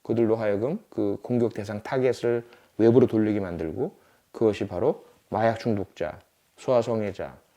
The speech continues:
동성애자 혹은, 어, 혼자서 다 먹기만 하는 욕심꾸러기 비만자, 뭐 이렇게 이제 그 타겟을,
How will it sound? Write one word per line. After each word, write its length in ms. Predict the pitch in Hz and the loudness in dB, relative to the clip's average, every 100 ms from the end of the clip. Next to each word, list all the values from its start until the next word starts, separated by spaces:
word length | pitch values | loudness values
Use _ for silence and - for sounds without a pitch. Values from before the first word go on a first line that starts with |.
| _ | _
동성애자 760 | - 127 123 123 107 90 80 - _ - | 2 2 4 0 0 -4 -8 -10 _ -6
혹은, 260 | 113 104 87 _ _ _ - | -4 -4 -6 _ _ _ -12
어, 180 | 104 120 | -10 -4
혼자서 440 | 147 135 120 104 | -2 -2 -2 -4
다 420 | - 104 104 92 - - | -6 -8 -8 -10 -18 -10
먹기만 500 | 104 95 - 120 110 | -4 -4 -2 -4 -4
하는 160 | 104 | -4
욕심꾸러기 540 | 98 - 113 110 104 107 | -6 -6 -6 -4 -2 -4
비만자, 640 | - 110 104 98 87 - | -2 -2 -2 -4 -6 -8
뭐 160 | 80 107 | 0 4
이렇게 380 | 156 175 143 120 | 6 6 4 2
이제 420 | 95 90 101 170 - - - _ | 2 -4 -6 -12 -18 -20 -20 _
그 260 | - 101 92 | -8 -6 -6
타겟을, 800 | - 123 117 - 107 98 92 90 | -2 2 2 2 0 0 -2 -4